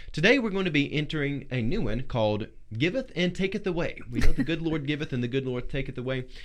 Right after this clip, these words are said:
But oftentimes, evil tries to counterfeit the things of God, and we're gonna be looking at some interesting stories. And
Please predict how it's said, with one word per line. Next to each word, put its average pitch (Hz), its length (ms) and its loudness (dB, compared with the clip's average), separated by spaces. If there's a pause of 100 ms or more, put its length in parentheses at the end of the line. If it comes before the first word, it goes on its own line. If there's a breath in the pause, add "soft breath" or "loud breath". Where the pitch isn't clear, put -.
(240 loud breath)
But 160 100 -2
oftentimes, 202 600 -2
evil 135 320 -2
tries 120 320 -4
to 113 320 0 (360)
counterfeit 123 600 -2
the 113 80 -6
things 110 280 -4
of 90 120 -6
God, 107 280 -2
and 127 100 -2
we're 180 60 -4
gonna 233 120 -4
be 196 80 0
looking 170 280 0
at 120 80 -4
some 113 160 -4
interesting 131 400 -2
stories. 113 440 0
And 107 220 -4